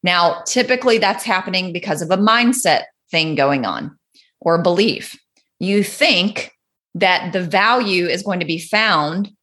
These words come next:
in customization. Also, the other form of customization in a group coaching program is done for you. The example I gave about the application.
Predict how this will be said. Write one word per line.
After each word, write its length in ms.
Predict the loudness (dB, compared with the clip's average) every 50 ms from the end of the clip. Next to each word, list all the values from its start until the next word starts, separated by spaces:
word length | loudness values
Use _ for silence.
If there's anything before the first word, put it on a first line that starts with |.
| _ -2
in 460 | 0 2 2 2 2 0 -2 -6 -8 -6
customization. 960 | -4 -4 -4 -4 -4 -4 -4 -2 0 0 0 0 0 -4 -4 -6 -10 -16 -18 _ _ _ _ _ _ _ _ _ _ _ _ _ _ _ _ 0
Also, 380 | 2 2 2 2 2 2 2
the 160 | 2 0 0
other 180 | 2 2 2 0
form 280 | 0 0 0 0 0 0
of 100 | -2 -2
customization 960 | -2 -2 -2 -2 -4 -6 -6 -2 0 0 0 0 0 -2 0 0 0 0 0
in 120 | -2 -2
a 60 | -2
group 220 | -4 -4 -6 -8 -4
coaching 340 | -2 -2 -2 -2 -2 -4 -2
program 420 | 0 0 2 4 4 2 2 2
is 180 | 0 -2 -2 0
done 260 | 0 0 2 2 -2
for 300 | -4 -2 -2 -2 -2 -2
you. 240 | -4 -4 -6 -6 -8 -10 _ _ _ _ _ _ _ _ _ _
The 80 | 0 0
example 420 | 0 0 0 0 0 0 2 2
I 120 | 2 2 2
gave 260 | 2 2 0 0 2
about 180 | 0 -2 0
the 120 | 0 0 0
application. 920 | -2 -2 -2 -6 -8 -6 -6 -6 -4 -2 -2 0 0 0 0 -2 -4